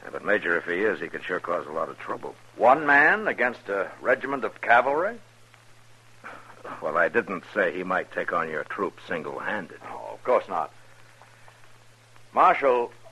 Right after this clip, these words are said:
Speaker 2: who told you Vale's real name is Lindsay?
Speaker 1: A man whose word I think I can believe.
Speaker 2: Will Jonas, wasn't it? Oh, you don't have to answer. I've been watching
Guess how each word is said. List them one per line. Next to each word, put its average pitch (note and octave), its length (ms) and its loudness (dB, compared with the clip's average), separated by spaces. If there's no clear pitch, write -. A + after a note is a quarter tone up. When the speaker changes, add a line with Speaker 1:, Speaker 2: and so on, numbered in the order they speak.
Speaker 2:
who A3 240 -2
told G3 300 4
you C#3 120 0
Vale's B2 400 4
real A#2+ 280 2
name G#2+ 340 -4
is E2+ 160 -8
Lindsay? F2+ 400 -8
Speaker 1:
A D#2 360 -2
man F#2 300 2
whose F2+ 240 -4
word F#2 260 0
I F2 180 0
think F2+ 220 -8
I E2 100 -4
can D#2 120 -10
believe. D#2+ 500 -8
Speaker 2:
Will F#3+ 640 6
Jonas, A2 680 2
wasn't C#2+ 340 -4
it? A1 120 -18
Oh, G#3+ 420 4
you F3+ 360 -6
don't C#3 240 -2
have A2 240 -2
to A2 80 -4
answer. E2 360 -10
I've C3 240 -10
been D3 160 -2
watching C#3+ 400 2